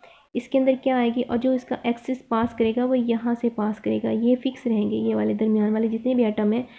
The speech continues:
ये fix रहेंगे और ये four rotate करेंगे। इसके अंदर सी फ़ोर है। इस तरह से आप ये देख सकते हैं यहाँ से pass करेगा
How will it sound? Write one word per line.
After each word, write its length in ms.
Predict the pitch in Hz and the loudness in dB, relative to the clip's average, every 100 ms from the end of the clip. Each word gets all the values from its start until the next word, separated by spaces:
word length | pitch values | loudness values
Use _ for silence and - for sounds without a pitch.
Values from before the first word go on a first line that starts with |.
| - - - | -20 -6 -2
ये 60 | 247 | 0
fix 280 | 285 - | 0 0
रहेंगे 260 | 240 220 240 | 2 2 4
और 100 | 240 | 4
ये 80 | 247 | 2
four 260 | 247 262 | 4 4
rotate 300 | 240 220 220 | 6 4 0
करेंगे। 220 | 220 220 220 | 0 0 -2
इसके 180 | 226 | 0
अंदर 140 | 220 220 | -2 -2
सी 180 | 233 226 | -2 -4
फ़ोर 220 | - 214 | -2 0
है। 60 | 208 | 0
इस 100 | 220 | 0
तरह 120 | 240 | 0
से 120 | 247 | 0
आप 80 | 233 | 2
ये 100 | 247 | 2
देख 160 | 247 240 | 2 0
सकते 260 | 233 233 233 | -4 -2 -2
हैं 140 | 226 | 0
यहाँ 180 | 226 226 | 0 0
से 120 | 240 | 0
pass 280 | 233 220 226 | 0 -2 -2
करेगा 400 | 233 220 220 | -2 0 0